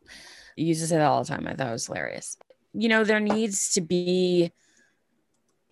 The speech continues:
a law. Can't discriminate against Black women based on their hair.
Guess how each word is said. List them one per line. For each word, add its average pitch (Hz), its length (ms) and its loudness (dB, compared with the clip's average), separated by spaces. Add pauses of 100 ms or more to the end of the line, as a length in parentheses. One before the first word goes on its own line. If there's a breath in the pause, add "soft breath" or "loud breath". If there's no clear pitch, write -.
a 240 100 8
law. 170 600 6 (340)
Can't 277 300 6
discriminate 285 920 6
against 240 540 4
Black 196 340 4
women 294 280 2
based 196 360 0
on 247 140 4
their 240 200 0
hair. 143 440 6